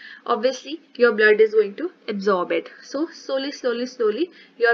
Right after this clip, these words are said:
blood alcohol concentration is going to increase.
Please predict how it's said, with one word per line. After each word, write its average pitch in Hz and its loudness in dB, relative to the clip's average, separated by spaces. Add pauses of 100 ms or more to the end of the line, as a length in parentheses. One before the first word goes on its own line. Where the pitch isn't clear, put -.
blood 254 2
alcohol 226 2
concentration 220 -4
is 240 -12
going 196 -4
to 269 -10
increase. 185 -12